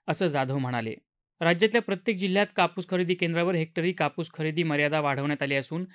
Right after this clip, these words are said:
आता हेक्टरी तेवीस क्विंटल उत्पादकता निश्चित करून कापूस खरेदी केली जाणार असल्याचं पणन मंत्री जयकुमार रावल यांनी आज विधानसभेत सांगितलं. ही उत्पादकता मर्यादा फक्त खरीप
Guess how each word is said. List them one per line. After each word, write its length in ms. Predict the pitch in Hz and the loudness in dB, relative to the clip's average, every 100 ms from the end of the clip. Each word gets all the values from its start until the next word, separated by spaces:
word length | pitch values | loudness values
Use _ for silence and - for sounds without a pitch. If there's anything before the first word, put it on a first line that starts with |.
| - - | -18 -2
आता 240 | 151 190 | 0 2
हेक्टरी 460 | 156 160 - 190 214 190 | 2 -2 -4 -2 -2 -2
तेवीस 280 | 175 180 214 | -2 -2 -4
क्विंटल 280 | - 175 190 | -6 -4 -2
उत्पादकता 640 | 175 160 165 160 160 165 175 | -2 -2 -2 -2 -2 -4 -2
निश्चित 320 | 147 - 165 | -4 -8 -10
करून 240 | - 165 190 | -6 -4 -2
कापूस 360 | 151 139 170 165 | -4 -4 -6 -6
खरेदी 300 | 160 160 185 | -6 -4 -6
केली 240 | 175 147 | -6 -4
जाणार 260 | 143 139 139 | -4 -2 -4
असल्याचं 440 | 131 175 175 110 - - _ _ | -4 -6 -6 -10 -12 -20 _ _
पणन 200 | 175 190 | -2 0
मंत्री 320 | 208 202 196 196 | 0 -2 -2 0
जयकुमार 440 | 160 156 156 151 | 0 0 -2 -2
रावल 300 | 147 147 180 | 0 0 0
यांनी 260 | 160 165 185 | 0 -2 -2
आज 220 | 143 143 | -4 -4
विधानसभेत 520 | 139 151 170 151 139 | -4 -4 -6 -6 -8
सांगितलं. 520 | - 120 120 120 120 - _ _ _ | -8 -8 -8 -8 -10 -12 _ _ _
ही 60 | 175 | -2
उत्पादकता 680 | 165 - 185 180 175 185 190 | -2 0 0 0 -2 -2 -2
मर्यादा 420 | 170 165 165 185 185 | 0 0 0 -2 -4
फक्त 240 | 156 - 185 185 | -8 -4 -4 -4
खरीप 240 | 165 208 | -4 -4